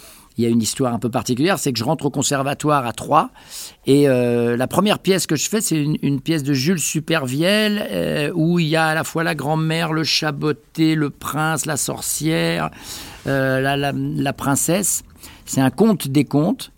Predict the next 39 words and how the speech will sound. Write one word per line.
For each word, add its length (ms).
et, 260
euh, 480
mon 140
père 180
est 60
au 100
premier 360
rang, 260
et, 340
euh, 420
je 140
fais 120
rire 240
tout 120
le 80
monde. 240
Je 80
saute, 400
comme 180
je 100
faisais 220
le 60
chaboté, 460
je 100
sautais 600
sur 220
les 100
murs 200
du 100
théâtre, 280
je 60
faisais 240
des, 200
des, 200
des 100
cabrioles, 720
euh, 340
assez 300
incroyables. 500